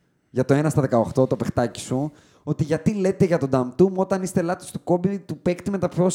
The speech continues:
με τα περισσότερα άστοχα σουτ στην ιστορία του N B A. Το ακούω, απαντήσαμε, το ακούμε, αλλά είναι πολύ επιφανειακή η ανάλυση. Δεν αναλύεις πόσα μάτς έχει παίξει,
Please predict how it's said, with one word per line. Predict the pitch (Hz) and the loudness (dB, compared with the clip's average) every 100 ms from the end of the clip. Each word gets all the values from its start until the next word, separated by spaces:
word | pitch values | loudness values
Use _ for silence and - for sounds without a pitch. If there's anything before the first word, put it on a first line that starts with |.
| - | -2
με | 147 | -6
τα | 139 131 | -6 -4
περισσότερα | 143 127 170 180 165 | -2 -2 -4 -4 -4
άστοχα | 170 - 147 131 | -4 -6 -8 -6
σουτ | - 135 143 - _ _ _ | 0 0 0 -8 _ _ _
στην | - 160 | -8 -6
ιστορία | 147 156 185 | -2 -2 -2
του | 190 185 | -4 -2
N | |
B | 180 | 2
A. | 165 101 - _ _ _ _ _ _ - | 2 2 -6 _ _ _ _ _ _ 2
Το | 151 | 2
ακούω, | 131 - 208 160 110 127 - _ - | 2 2 6 6 4 -2 -12 _ -8
απαντήσαμε, | 113 104 98 110 107 98 | -4 -4 -4 -4 -4 -6
το | 107 120 | -2 -2
ακούμε, | 113 151 135 104 120 - _ _ _ _ _ | 4 6 6 2 -8 -14 _ _ _ _ _
αλλά | - 156 160 156 - - | -10 -6 -6 -6 -12 -20
είναι | - 180 202 | -14 -6 -2
πολύ | 190 208 | 0 0
επιφανειακή | 214 208 185 160 135 117 | 0 -2 0 0 -2 -4
η | |
ανάλυση. | 110 104 92 87 - | -6 -6 -8 -10 -6
Δεν | 156 | -4
αναλύεις | 185 170 151 156 | -2 -2 -4 -4
πόσα | 165 156 | -4 -2
μάτς | 143 147 | -2 -2
έχει | 127 - | -4 -4
παίξει, | 98 - 110 117 | -8 -6 -8 -8